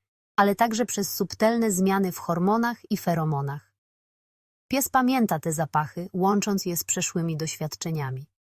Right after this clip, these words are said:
Ktoś, kto wcześniej wywołał stres lub czyja energia sygnalizuje niebezpieczeństwo, zostanie rozpoznany przy następnym spotkaniu. Nawet gdy ty, jako człowiek, widzisz uśmiechniętą twarz czy przyjazny gest,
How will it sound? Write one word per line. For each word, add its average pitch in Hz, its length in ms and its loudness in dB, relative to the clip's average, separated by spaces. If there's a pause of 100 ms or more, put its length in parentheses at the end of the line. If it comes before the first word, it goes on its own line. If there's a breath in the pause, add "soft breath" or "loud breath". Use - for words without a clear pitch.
(240)
Ktoś, - 360 -2
kto - 180 -6
wcześniej 202 440 -2
wywołał 165 460 0
stres 160 640 -4 (300)
lub 185 220 0
czyja 233 280 0
energia 190 460 2
sygnalizuje 170 680 0
niebezpieczeństwo, 170 960 -4 (340)
zostanie 226 440 0
rozpoznany 170 640 -2
przy - 160 -2
następnym 156 580 -2
spotkaniu. 135 600 -6 (560)
Nawet 175 260 0
gdy 170 200 0
ty, 185 360 0
jako 160 280 -2
człowiek, 156 500 -2
widzisz 175 380 -2
uśmiechniętą 185 760 -2
twarz 175 360 0
czy 160 120 -6
przyjazny 170 560 -2
gest, 170 400 -4